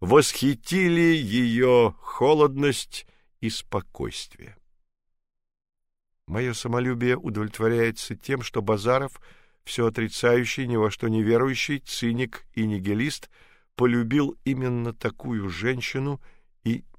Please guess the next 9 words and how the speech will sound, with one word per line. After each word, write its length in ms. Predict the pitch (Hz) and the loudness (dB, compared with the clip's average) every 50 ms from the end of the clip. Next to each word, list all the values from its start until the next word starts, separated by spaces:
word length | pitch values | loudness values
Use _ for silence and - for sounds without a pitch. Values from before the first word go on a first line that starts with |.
| - - | -12 -6
несчастливо. 1040 | 82 95 110 113 - - - - - - 80 - - - - - 50 - - - - - - _ _ _ _ _ _ _ _ _ _ _ _ _ _ _ _ _ _ _ _ _ - | -4 -4 -4 -4 -4 -6 -8 -6 -4 -4 -6 -6 -8 -10 -10 -10 -10 -10 -12 -16 -20 -20 -20 _ _ _ _ _ _ _ _ _ _ _ _ _ _ _ _ _ _ _ _ _ -4
Она 360 | 123 113 110 120 127 - - - - - | -2 0 2 2 2 2 0 -4 -10 -4
оказалась 760 | - 117 117 - 120 117 107 120 120 120 117 113 - - - - - - _ _ - | -2 -2 -2 0 -2 -2 2 2 4 4 4 2 -2 -4 -10 -14 -20 -20 _ _ -6
несоизмеримо 840 | 104 107 107 - - 120 113 101 101 110 113 117 117 120 117 117 120 | -4 -4 -2 -2 -2 -2 -4 -2 -2 -2 -2 0 0 0 -2 -2 -2
выше 340 | 120 131 139 110 - - - | -2 -4 -6 -6 -6 -6 -6
его. 300 | 71 67 - - - - - - _ _ _ _ _ _ _ _ _ _ _ _ _ _ | -8 -8 -8 -10 -12 -14 -18 -20 _ _ _ _ _ _ _ _ _ _ _ _ _ _
«Странный 800 | - - - - - 131 139 135 120 117 110 110 107 110 113 | -20 -18 -14 -10 -6 -2 0 0 0 0 0 0 -2 0 0
этот 340 | 113 110 110 - 113 - - | -2 -2 -4 -8 -12 -10 -8
лекарь», 580 | 110 104 107 110 107 101 - - 113 107 104 | -4 -2 0 0 0 -2 -2 -4 -4 -6 -6